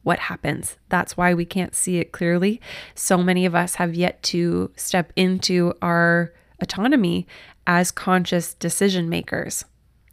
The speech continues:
That is how the future is gonna become more clear, when we all start to do that. The second card I pulled up is the moon in the traditional tarot. On the card of the moon, we see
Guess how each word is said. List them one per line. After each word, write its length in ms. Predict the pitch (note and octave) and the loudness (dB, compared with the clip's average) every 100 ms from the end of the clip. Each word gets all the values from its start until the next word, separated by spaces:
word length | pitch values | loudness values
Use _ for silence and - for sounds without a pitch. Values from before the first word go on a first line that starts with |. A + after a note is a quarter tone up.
| _ | _
That 300 | F3+ F#3+ F#3+ - | 4 6 6 2
is 160 | E3+ | -2
how 240 | - F3+ E3+ | 2 4 4
the 100 | E3 | 0
future 360 | D#3+ D#3+ D#3+ | 0 0 -2
is 80 | D#3+ | -2
gonna 180 | F3 E3+ | -4 -4
become 380 | F3 - E3+ E3+ | -4 -6 -6 -4
more 240 | E3+ F3 | -4 -6
clear, 500 | - F#3+ F3+ F3 - _ _ | -6 -4 -4 -4 -10 _ _
when 160 | - E3+ | -6 -2
we 120 | E3 | -2
all 200 | - E3 | 0 -2
start 280 | D#3+ - E3+ | 0 -2 -2
to 100 | - | -2
do 160 | E3+ F3 | -2 -2
that. 320 | - - - _ - - - - - - - - - | 2 0 -2 _ -20 -20 -20 -20 -20 -20 -20 -20 0
The 100 | G#3 | 0
second 400 | - A3+ C4 B3 | 4 2 4 0
card 220 | G#3 F#3+ | 2 4
I 100 | F#3 | 2
pulled 320 | - F#3 F3+ | 0 -2 2
up 180 | F3+ F3 _ | 2 0 _
is 440 | F3+ E3+ E3+ E3+ - | 0 2 0 -4 -4
the 180 | F3 | 0
moon 540 | F#3 G3+ C4 F#3 D3+ D#3 _ F3 | 4 6 6 6 2 -4 _ -4
in 160 | E3+ | -2
the 80 | E3 | -4
traditional 640 | E3+ F3+ E3+ F3+ F3 E3 E3 | -4 -2 0 0 0 0 -2
tarot. 560 | - E3+ E3+ E3 E3+ - - - - - - | 0 2 2 2 0 -6 -18 -20 -20 -6 2
On 360 | G3 A3 A#3 | 6 6 6
the 80 | A3+ | 4
card 320 | A3 F#3+ F#3 | 2 4 6
of 140 | F3+ F3+ | 4 2
the 80 | F3+ | 4
moon, 360 | F3+ F3 F3 | 4 4 4
we 100 | E3+ | 0
see 460 | E3 - E3+ F3 | -2 -2 0 2